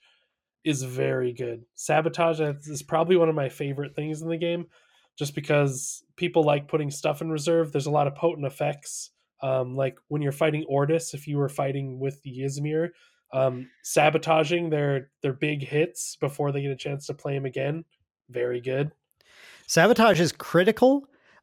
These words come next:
Speaker 2: against a few decks, uh, a few cards and a few decks against Axiom, the Athena that comes back over and over again, and against Bravos, the Hua Mulan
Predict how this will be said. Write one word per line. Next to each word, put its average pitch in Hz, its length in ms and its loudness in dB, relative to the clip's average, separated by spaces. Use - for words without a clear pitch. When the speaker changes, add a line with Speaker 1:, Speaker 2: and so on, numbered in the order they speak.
Speaker 2:
against 170 500 4
a 156 80 2
few 170 280 4
decks, 208 480 4
uh, 147 360 6
a 165 80 6
few 202 160 4
cards 175 400 4
and 165 100 0
a 151 40 4
few 160 180 6
decks 151 300 4
against 160 420 2
Axiom, 202 560 6
the 151 420 6
Athena 185 720 4
that 160 240 4
comes 170 260 2
back 151 360 2
over 175 280 8
and 180 80 6
over 190 180 6
again, 196 300 6
and 160 160 6
against 147 300 4
Bravos, 160 480 4
the 160 100 6
Hua 151 240 4
Mulan 147 540 4